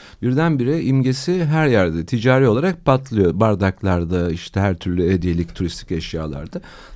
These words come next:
Tam yitirdiğimiz zaman, e, Mona Lisa üne kavuşuyor ki bugün senin verdiğin de örnek, e, güzel bir örnek. Aslında imge ortaya çıktığı an aslı ortadan kalkıyor. Yani bir, bir tür yok oluş, bir tür görünmezlik haline geliyor. Evet, aslı orada duruyor ve aslı gerçekten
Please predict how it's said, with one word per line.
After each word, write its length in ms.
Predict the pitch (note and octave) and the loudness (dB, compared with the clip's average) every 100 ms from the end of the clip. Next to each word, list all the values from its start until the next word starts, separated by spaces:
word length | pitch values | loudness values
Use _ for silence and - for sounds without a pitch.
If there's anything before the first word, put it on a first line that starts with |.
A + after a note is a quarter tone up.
| - | -2
Tam 260 | E3 F#3+ | 0 2
yitirdiğimiz 680 | C3 C#3 C#3+ C#3+ C#3+ D3+ D#3 | 0 0 0 2 2 2 2
zaman, 320 | B2 G#2+ F#2 - - | 2 2 2 -2 -2
e, 320 | F2+ D#2+ F2 - - | 0 0 -2 -4 -2
Mona 240 | G2+ G#2 | 2 4
Lisa 400 | F#2+ F#2+ E2+ F2+ - | 4 2 2 0 0
üne 220 | G2 F#2+ | 0 0
kavuşuyor 460 | - D#2+ E2 - C3+ | 0 -2 -2 -4 -2
ki 180 | - B2+ | 0 2
bugün 260 | B2+ C#3+ - - - | 4 2 0 -16 -10
senin 340 | - G#2+ C#3+ | 0 4 6
verdiğin 380 | D3+ C#3+ C#3 C#3 | 6 6 6 4
de 40 | |
örnek, 460 | C3 B2+ B2+ B2+ - | 6 6 4 2 0
e, 260 | G2+ A2 A2 | 0 2 0
güzel 440 | A#2 A#2 D#3+ D#3+ | 0 4 4 6
bir 60 | C#3 | 6
örnek. 280 | C3+ C#3+ - | 6 4 2
Aslında 380 | A#2 - B2 | 0 2 2
imge 300 | A2+ C#3 C#3+ | 4 4 6
ortaya 340 | A2+ C3 C3+ C#3+ | 6 4 4 2
çıktığı 380 | C3+ - - D3 | 0 -6 4 6
an 200 | D3 D#3 - - | 4 0 -10 0
aslı 340 | A2+ - D#3 | 0 2 2
ortadan 420 | C#3+ C3+ - F2+ | 2 2 0 0
kalkıyor. 460 | E2 D#2+ D#2 - B1+ A1+ | 2 0 -2 -6 -6 -4
Yani 280 | G2 G2+ G#2 | 0 0 0
bir, 180 | B2 | 0
bir 120 | D#3 C#3 | 0 2
tür 160 | C#3 | 4
yok 260 | G#2+ C#3 - | 4 4 2
oluş, 380 | F#2 D2+ - - - - - B2 | 0 -2 -10 -16 -20 -20 -6 -2
bir 120 | C3+ | 2
tür 200 | D3+ C3+ | 2 6
görünmezlik 840 | B2 B2+ C#3+ C#3 C3+ A2+ C3 C3+ | 6 6 6 4 4 4 0 4
haline 340 | A2+ G2 F2+ | 4 4 4
geliyor. 300 | E2+ E2+ D#2 D#2+ | 2 2 2 4
Evet, 240 | B2 - | 4 2
aslı 320 | - F#2+ - A2 | 0 -4 0 2
orada 280 | A2 A2 | 2 2
duruyor 460 | G#2 A#2 B2+ C3 G2 | -2 0 2 2 0
ve 100 | F#2 | 0
aslı 380 | F2+ F#2+ - G2+ | 0 -2 -4 -2
gerçekten 640 | A2 A#2 G2+ G2+ G#2+ G#2+ | 0 0 -2 -4 -2 -2